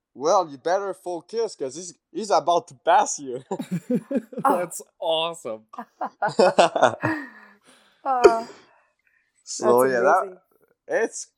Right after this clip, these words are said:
Speaker 1: really good memories.
Speaker 2: That is really cool.
Speaker 3: I can imagine. I read somewhere that your dad sold off all of his, um, racing stuff, his cars and everything, to, like, help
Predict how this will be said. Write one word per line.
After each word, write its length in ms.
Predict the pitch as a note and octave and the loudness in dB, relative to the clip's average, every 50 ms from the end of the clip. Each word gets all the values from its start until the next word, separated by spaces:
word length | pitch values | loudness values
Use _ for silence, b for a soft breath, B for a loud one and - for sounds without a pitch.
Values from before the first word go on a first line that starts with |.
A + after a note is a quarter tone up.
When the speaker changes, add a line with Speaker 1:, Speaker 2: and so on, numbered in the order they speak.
| _ _ _ _ | _ _ _ _
Speaker 1:
really 540 | - A#2+ B2 C3 D3+ F3+ F3+ E3+ D#3 D3+ C3+ | -18 -14 -8 -4 -2 0 0 0 -2 -4 -4
good 260 | A#2 D3 D3 C#3+ C3+ | -4 -4 -4 -4 -4
memories. 720 | B2+ B2+ C3+ C3+ C3+ B2 A2+ G#2+ G#2 G2 F#2+ - - - _ _ _ _ _ _ _ _ _ _ _ | -8 -10 -10 -8 -8 -8 -10 -10 -12 -16 -18 -20 -20 -20 _ _ _ _ _ _ _ _ _ _ _
Speaker 2:
That 120 | G2+ A#2 B2+ | -10 -8 -8
is 160 | A#2+ G2+ G2 | -8 -10 -12
really 440 | F#2 F#2 F#2+ G2 G2 G2 F#2+ F#2 F#2 | -16 -16 -14 -12 -12 -12 -14 -14 -16
cool. 380 | _ - G2+ F#2 F#2+ G2 F#2+ _ _ _ _ _ _ _ _ _ _ _ _ _ _ _ _ | _ -16 -16 -14 -14 -16 -18 _ _ _ _ _ _ _ _ _ _ _ _ _ _ _ _
Speaker 3:
I 100 | - - | -4 -4
can 140 | B3 - B3 | -4 -4 -8
imagine. 460 | A3 G3+ G3 G3+ G#3+ G#3+ G#3 G3+ F#3+ | -8 -8 -8 -8 -8 -8 -8 -8 -8
I 120 | G3+ G3+ G3+ | -6 -6 -6
read 280 | F3+ G3 A3+ C#4 - | -6 -6 -8 -10 -10
somewhere 500 | - - C4 A3 G#3+ G3+ F#3+ F#3+ F#3 F3+ | -10 -10 -10 -10 -10 -10 -14 -14 -14 -12
that 100 | F3+ F#3+ | -12 -12
your 200 | F#3+ F#3 F3+ F3+ | -10 -10 -12 -12
dad 640 | E3 _ - F3+ F3+ F#3 F#3+ F#3+ F3+ F3 F3 F3+ F3 _ _ _ _ _ _ _ _ _ _ | -12 _ -12 -8 -6 -6 -6 -6 -6 -8 -12 -16 -20 _ _ _ _ _ _ _ _ _ _
sold 540 | _ - - - - G#3 G3+ G#3 G#3 G#3 G3+ | _ -18 -10 -4 -2 0 2 2 0 -2 -2
off 460 | - - F#3 F#3 F3+ F3+ F3 E3+ - | -2 0 2 2 2 0 -2 -6 -8
all 300 | - - F#3+ F#3 F3+ F3 | -4 -2 0 0 0 0
of 80 | F3+ F3 | -2 -6
his, 360 | E3+ F3+ F#3 F3 E3 - - - | -8 -12 -14 -14 -12 -14 -12 -8
um, 480 | - F3+ E3+ E3 E3+ E3+ E3+ E3+ E3+ - - _ | -6 -4 -2 -2 -4 -6 -8 -12 -18 -20 -20 _
racing 500 | - F3+ F3+ F3+ F#3 F#3 - G3 F3+ F3 | -10 -6 -4 -4 -4 -6 -8 -10 -10 -10
stuff, 340 | - - - F3+ F3+ F3 - | -10 -6 -6 -6 -6 -6 -10
his 140 | F3+ E3+ - | -14 -16 -8
cars 320 | - F#3 F3 F3 F3 E3 | -2 -2 -2 -2 -4 -8
and 100 | F3 F3 | -12 -12
everything, 560 | F3 F3 F3 F3 E3+ - F3+ E3+ E3+ E3 E3 _ _ | -12 -12 -14 -14 -14 -12 -12 -12 -14 -16 -20 _ _
to, 80 | - F3+ | -16 -14
like, 220 | D#3+ E3+ E3 D#3+ | -12 -14 -14 -14
help 340 | _ E3+ F3 E3+ E3+ - _ | _ -8 -8 -8 -8 -10 _